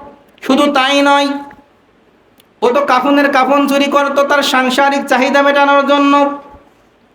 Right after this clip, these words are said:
কিন্তু হঠাৎ করে একদিন একটা কবরের মধ্যে যখন ওই যুবকটি ঢুকলো,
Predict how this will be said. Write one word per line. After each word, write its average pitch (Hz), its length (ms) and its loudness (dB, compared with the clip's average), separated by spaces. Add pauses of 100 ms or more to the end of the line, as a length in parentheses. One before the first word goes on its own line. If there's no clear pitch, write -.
(180)
কিন্তু 226 160 -2
হঠাৎ 320 500 0
করে 302 240 0
একদিন 247 460 0
একটা 233 360 -2
কবরের 226 360 0
মধ্যে 214 320 0
যখন 190 380 0
ওই 170 140 0
যুবকটি 170 480 -2
ঢুকলো, 165 540 -2